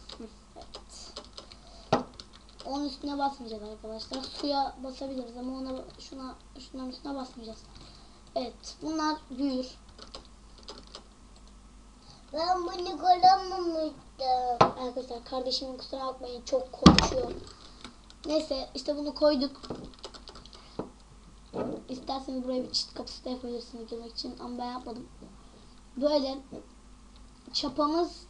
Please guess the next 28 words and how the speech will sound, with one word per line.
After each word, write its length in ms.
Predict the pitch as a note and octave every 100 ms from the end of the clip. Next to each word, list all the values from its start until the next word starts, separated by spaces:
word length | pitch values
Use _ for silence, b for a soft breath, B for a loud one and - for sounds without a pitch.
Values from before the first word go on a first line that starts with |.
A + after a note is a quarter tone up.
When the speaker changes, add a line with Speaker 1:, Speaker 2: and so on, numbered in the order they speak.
| -
Speaker 1:
bunları 540 | C4+ C#4 C4+ C4+ C#4
şey 160 | - C4+
yapmaya, 300 | B3+ C4 B3
işte 280 | - A#3 A#3+
diktirmeye 720 | B3+ - B3+ B3 B3 A#3+ A#3+
yaradı. 580 | A3+ A#3 C4 C#4 C#4 C#4
Neyse, 380 | C4 C4+ C4+ - b b b b -
hepsini 380 | E4 D#4 D#4
kullandık, 500 | D4 C#4 C4+ C#4+ D4+
bir 140 | E4 D#4
meşaleyi 480 | C#4+ C#4+ C#4 C4+ C4+
kullanmadık. 580 | A#3 G#3 - - -
Meşale 420 | C4 C#4 E4 F4+ F4
de 60 |
gece 380 | B3 C#4 C#4+ C#4+
büyüsün 400 | B3 G#3+ G#3+ G#3
diye. 120 | G3+ - - -
Bu 140 | C#4+ D4+
güneş 220 | D#4 D4+
ışığıyla 360 | - D4 B3+
büyü-, 440 | A#3 A#3+ A#3+ - A#3
biliyorsunuz. 420 | A#3 A3+ - A#3+ B3+ - B B B B B B -
İsterseniz 720 | C4 - C#4+ C#4 C#4 C4 C4
şuralara 540 | C#4+ C4+ B3 A#3+ A#3+
falan, 340 | A#3 B3+ A3+ A3 - -
istediğiniz 680 | - - B3+ B3+ A#3+ -
her 160 | B3+ A#3
yere. 240 | G#3+ G#3